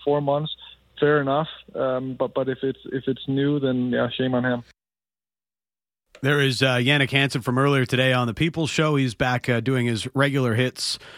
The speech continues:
Speaker 2: Tuesdays with The People Show, and Friday he'll hear, be here with us on, uh, Canuck Central. And again, doesn't pull any punches on, uh, how he feels about this story coming public today. And, you know, it's, it's just, it's not ideal.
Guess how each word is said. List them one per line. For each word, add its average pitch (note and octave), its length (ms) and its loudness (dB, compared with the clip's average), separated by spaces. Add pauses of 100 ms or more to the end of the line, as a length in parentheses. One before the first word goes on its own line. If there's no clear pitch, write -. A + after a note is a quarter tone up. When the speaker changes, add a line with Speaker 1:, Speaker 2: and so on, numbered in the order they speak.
(100)
Speaker 2:
Tuesdays D#3 580 2
with C3 80 0
The - 80 -14
People B2+ 240 -2
Show, A2+ 280 0
and G#2+ 160 -2
Friday C#3+ 420 2
he'll A2 180 -2
hear, A2 300 -2
be A#2+ 120 0
here G#2+ 160 0
with G2 140 -2
us F#2+ 280 0
on, G2 340 0
uh, F#2 260 -2
Canuck F#2+ 240 -4
Central. A#2+ 340 0
And G#2+ 160 -2 (520)
again, C3 240 2
doesn't B2 240 0
pull C3 160 2
any B2+ 120 2
punches B2 640 -2
on, G#2+ 300 0
uh, G#2 160 0
how A2+ 180 0
he A2+ 120 -2
feels B2+ 340 -2
about G#2 340 -2
this A2+ 160 -2
story G#2+ 400 0
coming G#2 540 -2 (300)
public C3 600 -4 (540)
today. B2+ 420 0
And, G#2+ 240 -2 (840)
you D#3+ 60 4
know, D#3 80 4
it's, - 260 0
it's - 160 0
just, - 380 -2 (360)
it's C#3 200 -2
not C#3+ 240 2
ideal. A2+ 520 -2